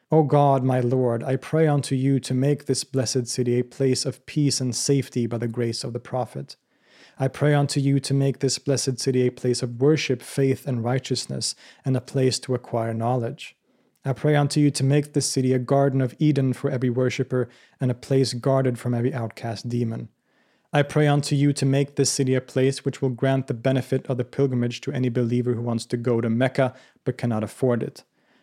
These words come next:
I pray unto you to forgive the past and future sins of the dwellers of Tuba and of whosoever visits it in search of fulfillment. Ameen, God, O God, Ameen, O God." The city of Tuba, founded by Ahmadou Bamba,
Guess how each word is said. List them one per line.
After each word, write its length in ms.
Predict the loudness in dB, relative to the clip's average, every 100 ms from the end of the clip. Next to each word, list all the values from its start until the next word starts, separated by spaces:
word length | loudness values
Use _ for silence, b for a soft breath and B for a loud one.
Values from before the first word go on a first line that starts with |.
| _
I 120 | -2 -2
pray 240 | 2 2
unto 240 | 4 2
you 100 | 0
to 140 | 0 -2
forgive 400 | -2 2 2 0
the 80 | -4
past 420 | -2 0 0 -2
and 120 | -4
future 380 | 0 -2 0 0
sins 460 | 2 2 2 0
of 160 | 0 0
the 80 | 0
dwellers 480 | 0 0 2 0 -2
of 160 | -8
Tuba 380 | -4 -2 -2 -6 b b b
and 100 | -4
of 120 | -4
whosoever 580 | -2 -4 -2 -2 0 -2
visits 360 | 0 -2 -2 -4
it 200 | -6 -8 b b
in 140 | -6 -4
search 420 | -4 -6 -8 -8
of 220 | -8 -8 -12
fulfillment. 800 | -14 -14 -4 -2 -2 -6 -12 -18 _ _ _ _ -2
Ameen, 480 | 0 2 2 2 0
God, 440 | 0 0 0 -2 -2
O 140 | 0
God, 420 | 0 0 0 -4 -6
Ameen, 440 | -2 0 -2 -4 -8
O 100 | -12
God." 420 | -12 -12 -12 -14 _ _ _ _ _ _ _ _ _ -6
The 100 | -2
city 280 | 4 6 6
of 220 | 4 2
Tuba, 500 | 2 2 4 2 -2 -2
founded 360 | 0 2 2
by 140 | 0 0
Ahmadou 340 | 0 -2 -2
Bamba, 400 | 0 4 4 2